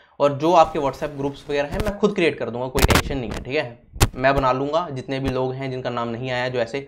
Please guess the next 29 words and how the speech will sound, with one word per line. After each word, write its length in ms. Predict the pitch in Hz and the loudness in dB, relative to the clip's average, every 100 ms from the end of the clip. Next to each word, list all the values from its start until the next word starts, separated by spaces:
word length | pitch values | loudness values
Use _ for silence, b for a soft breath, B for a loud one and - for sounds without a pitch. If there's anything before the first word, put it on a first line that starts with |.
| B B - | B B -2
लोग 120 | 127 | 0
हैं 60 | 139 | 2
हमारे 200 | 135 127 | 0 -2
चैनल 200 | 131 131 | -4 -2
पे, 60 | |
बहुत 220 | 139 143 156 | -2 0 2
ज़्यादा 160 | 151 | 2
लोग 180 | 151 147 | 0 -2
जुड़े 180 | 143 139 | -4 -4
हुए 120 | 131 | -6
हैं, 100 | - | -8
तो 100 | 185 | -4
जितने 280 | 175 196 220 | -2 0 2
भी 120 | 226 | 0
इफेक्टेड 580 | 220 - - 147 190 160 | -4 -4 -4 -4 -4 -2
लोग 180 | 143 135 | -2 -4
हैं 60 | |
इस 100 | 131 | -8
चीज़ 200 | - 117 | -10 -12
से, 200 | - 131 _ _ _ | -12 -16 _ _ _
उन, 140 | - 135 | -6 4
वो 140 | 147 | 4
एक 220 | 156 147 | 4 0
ही 120 | 190 175 | -2 -4
ग्रुप 260 | 139 135 | -6 -6
के 80 | - | -4
अंदर 200 | 131 117 | -2 0
आ 100 | 113 | 0
जाएंगे 320 | 110 131 190 | 0 -6 -10